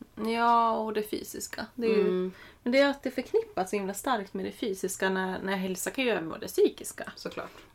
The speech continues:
Speaker 1: Mm. Ehm, men också om jag sätter upp en rutin eller, eh, ett mål.
Speaker 2: Mm.
Speaker 1: Vad behöver jag göra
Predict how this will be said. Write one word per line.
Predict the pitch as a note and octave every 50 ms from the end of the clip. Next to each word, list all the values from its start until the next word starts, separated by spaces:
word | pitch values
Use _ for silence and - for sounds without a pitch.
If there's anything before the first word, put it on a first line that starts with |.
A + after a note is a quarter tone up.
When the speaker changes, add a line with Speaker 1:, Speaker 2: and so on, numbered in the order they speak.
| - -
Speaker 1:
Mm. | F#3+ F#3 F3+ F3 - G3 F#3 - _ _ _ - _ _ - - - - - _ _ _ _
Ehm, | - F#3+ - F2+ F2+ F2+ F3+ F3+ - - - - - - - _ _ _ _ _ _ _ _ _ _ _ _ _ _ _ _ _ _ _ _ _ _ _ _ _ _ _ _ _ _ _ _ _ _ _ _
men | - G#3 G3+ -
också | - G3 - - - - G#3 G3 F#3+ F#3+ F#3+ F#3+ F#3 F3+ - - - _ _ _ _ _ _ _ _ _ _ _ _ _ _ _ _ _ _ _ _ _ _ - - - - -
om | - A3 A3
jag | G#3 G#3+
sätter | G#3 G#3+ G#3 G3 F#3
upp | F#3 F#3 - F3+
en | F3 F3 F3 F3 F3
rutin | F#3 F#3 - - F3+ F3 F3 F3 E3+
eller, | F3 F#3 F#3 F3+ F3
eh, | - - F#3+ F#3+ F3+ F3+ F3+ - -
ett | F#3 - -
mål. | - F3 - - F#3 A3+ C#4 - -
Speaker 2:
Mm. | - F3+ F3+ G3+ A#3 - _ _ _ _ _ _ _ _ _ _ _ _
Speaker 1:
Vad | - G3+ G#3 G3+ F#3+
behöver | G3+ F#3+ G#3 G3 F3+ F3+
jag | F3+ F3+ F3+
göra | F3+ F#3 F3+ F3 E3+ E3+ E3 D#3+ E3 F#3